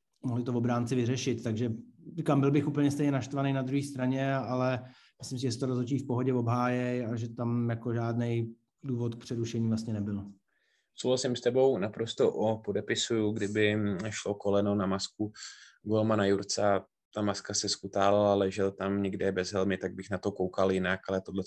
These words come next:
Speaker 2: to byl vyloženě zákrok, možná šlápnutí do nějaký natažený, natažený nohy, taky jsem v tom neviděl úplně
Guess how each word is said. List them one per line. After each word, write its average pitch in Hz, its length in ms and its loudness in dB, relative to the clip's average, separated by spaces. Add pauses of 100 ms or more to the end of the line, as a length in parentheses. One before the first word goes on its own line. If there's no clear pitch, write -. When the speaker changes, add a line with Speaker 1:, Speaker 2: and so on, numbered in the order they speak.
Speaker 2:
to 92 80 -8
byl 92 180 -2
vyloženě 92 800 -4 (360)
zákrok, 92 400 -2
možná 92 320 -2
šlápnutí 95 640 -4
do 90 100 -6
nějaký 90 360 -2
natažený, 98 580 -2 (380)
natažený 95 460 0
nohy, 95 260 0
taky 98 440 -4
jsem 95 200 -4
v 92 60 -10
tom 95 240 0
neviděl 95 440 2
úplně 95 480 -2